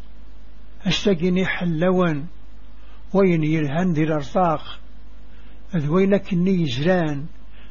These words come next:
وإذا كيسعان الكتاب وذين ذي مسيحيين ولهن هني حلسا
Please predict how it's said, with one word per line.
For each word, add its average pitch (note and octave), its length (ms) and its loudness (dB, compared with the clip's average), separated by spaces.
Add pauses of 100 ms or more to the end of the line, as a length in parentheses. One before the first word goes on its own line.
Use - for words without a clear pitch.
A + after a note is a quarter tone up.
(120)
وإذا F#3 200 6
كيسعان F3 500 2
الكتاب F3 720 4 (920)
وذين E3+ 580 0 (260)
ذي E3+ 80 2
مسيحيين D3+ 600 -2 (1160)
ولهن F3+ 360 8
هني E3+ 220 2
حلسا E3+ 840 0